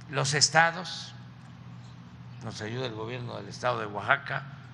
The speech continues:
de Chiapas, Tabasco, Veracruz, nos reunimos periódicamente.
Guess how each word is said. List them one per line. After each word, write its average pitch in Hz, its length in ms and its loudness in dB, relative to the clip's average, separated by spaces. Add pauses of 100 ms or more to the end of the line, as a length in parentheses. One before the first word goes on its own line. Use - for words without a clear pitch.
(260)
de - 100 -8
Chiapas, 143 680 6 (220)
Tabasco, 117 520 6 (1000)
Veracruz, 123 680 2 (160)
nos 120 160 4
reunimos 147 640 4 (880)
periódicamente. 117 880 2